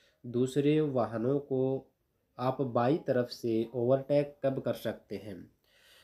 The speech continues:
दूसरे वाहन को आप बाईं तरफ से ओवरटेक कब कर सकते हैं? केवल तभी कर सकते हैं जब आगे जा रहा वाहन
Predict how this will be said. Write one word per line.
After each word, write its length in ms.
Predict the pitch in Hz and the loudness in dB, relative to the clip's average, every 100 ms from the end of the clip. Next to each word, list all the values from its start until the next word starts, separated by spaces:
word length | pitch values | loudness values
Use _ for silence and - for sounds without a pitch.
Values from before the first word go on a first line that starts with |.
| _ 123 | _ -6
दूसरे 640 | 120 123 131 139 143 139 123 | -4 -2 2 2 2 -2 -6
वाहन 460 | 117 104 113 123 | -4 -4 -6 -6
को 260 | 127 120 120 | -6 -4 -2
आप 340 | 117 117 113 | -2 -4 -4
बाईं 380 | 123 110 110 117 | -6 -2 -2 -2
तरफ 280 | 123 117 120 | -2 -4 -6
से 400 | - 113 120 170 _ _ _ 131 | -6 -4 -2 -6 _ _ _ -4
ओवरटेक 580 | 117 127 123 127 131 - | 0 2 2 0 -2 -4
कब 140 | 123 | -4
कर 140 | 131 120 | -2 -4
सकते 440 | - 110 - 113 | -4 -6 -6 -8
हैं? 220 | 110 110 151 - _ _ _ _ _ _ _ _ _ | -6 -6 -8 -12 _ _ _ _ _ _ _ _ _
केवल 340 | 127 135 151 160 - | 0 2 2 0 -2
तभी 580 | 117 104 131 143 151 147 | -4 -2 -2 0 -2 -4
कर 100 | 123 | -8
सकते 500 | 113 117 107 - 117 | -6 -4 -6 -6 -6
हैं 420 | 110 113 131 135 113 | -4 -4 -4 -6 -4
जब 320 | 117 117 123 135 127 | -2 0 0 -2 -2
आगे 360 | 123 131 147 | -2 2 2
जा 220 | 135 135 135 | 2 2 2
रहा 300 | 123 110 120 | 0 0 0
वाहन 420 | 110 101 104 95 | 0 -4 -6 -8